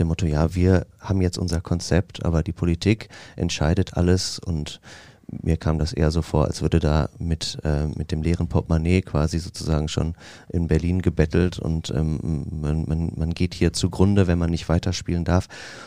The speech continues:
So wurde das uns ja auch, äh, im Fanrat dann, ähm, von Carsten Kramer begründet, warum Borussia Dortmund dafür ist, ähm, unter Ausschluss der Öffentlichkeit dann auch in Pandemiezeiten weiterzuspielen. Und, ähm, ich fand dieses Verhalten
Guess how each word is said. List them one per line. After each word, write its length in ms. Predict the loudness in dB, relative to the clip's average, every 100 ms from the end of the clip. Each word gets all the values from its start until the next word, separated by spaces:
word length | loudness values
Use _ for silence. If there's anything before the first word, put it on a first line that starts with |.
| -18 -2
So 220 | 2 4
wurde 120 | 4
das 180 | 4 2
uns 280 | -2 0 2
ja 80 |
auch, 180 | 2 2
äh, 240 | 2 0 0
im 80 | -4
Fanrat 560 | 0 4 4 4 0 2
dann, 320 | 0 0 -2 -4
ähm, 220 | -4 -4
von 240 | -2 -4
Carsten 360 | -2 -4 -2 -6
Kramer 360 | -4 0 2 2
begründet, 600 | 0 2 4 4 0 0
warum 300 | 0 2 0
Borussia 360 | -2 -2 0
Dortmund 380 | 0 0 0 -2
dafür 320 | -2 2 2
ist, 300 | 4 -2 -4 -14 -20 -20 -14 -2
ähm, 220 | 0 0
unter 300 | -2 -2 0
Ausschluss 340 | 0 0 0 0
der 100 | 0
Öffentlichkeit 680 | -2 -4 -6 -2 0 2 0
dann 140 | 0
auch 180 | 0 -2
in 160 | -2 -2
Pandemiezeiten 800 | 0 0 -4 -2 0 2 2 0
weiterzuspielen. 880 | 0 0 -2 -2 -4 0 2 2 0 -12 -18 -18 -20 _
Und, 360 | 2 2 -2 -2
ähm, 380 | 0 0 -2 -6
ich 160 | -10 -12 -20 -20 -6
fand 400 | 2 4 4 2
dieses 260 | 0 -2
Verhalten 520 | 0 4 4 4 0